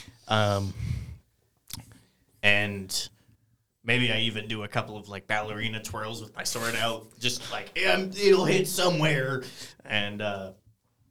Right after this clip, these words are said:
eventually I stop spinning, and it's all quiet. Kresk did it. Hell yeah. <laughs>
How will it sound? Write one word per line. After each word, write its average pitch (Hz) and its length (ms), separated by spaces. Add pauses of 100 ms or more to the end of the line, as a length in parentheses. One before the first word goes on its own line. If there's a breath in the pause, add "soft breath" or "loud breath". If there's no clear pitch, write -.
(340)
eventually 120 420
I 101 60
stop 107 280
spinning, 117 400 (1600 loud breath)
and 104 120
it's 92 160
all 95 140
quiet. - 580 (1120 soft breath)
Kresk - 440
did 170 220
it. - 260 (1080 soft breath)
Hell 135 260
yeah. 98 260 (140)
<laughs> 165 680